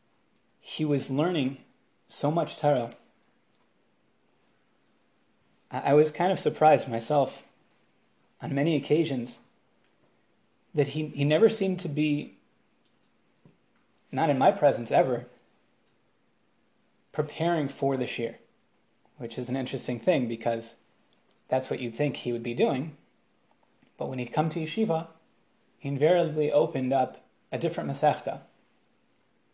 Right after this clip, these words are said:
So he comes in, the whole place stands up, he goes, takes off a, a book from the shelf.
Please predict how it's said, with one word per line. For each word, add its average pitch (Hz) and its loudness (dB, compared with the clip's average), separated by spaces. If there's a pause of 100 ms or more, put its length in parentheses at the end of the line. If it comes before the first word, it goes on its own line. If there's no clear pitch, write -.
(240)
So - -8
he 131 -6
comes 131 -4
in, 185 -2 (600)
the 151 -4
whole 156 4
place 151 2
stands 127 -6
up, 170 2 (840)
he 139 -12
goes, 135 -2 (880)
takes 147 -2
off 143 4
a, - -4
a - 2
book 113 0
from 143 -4
the 131 -4
shelf. 156 2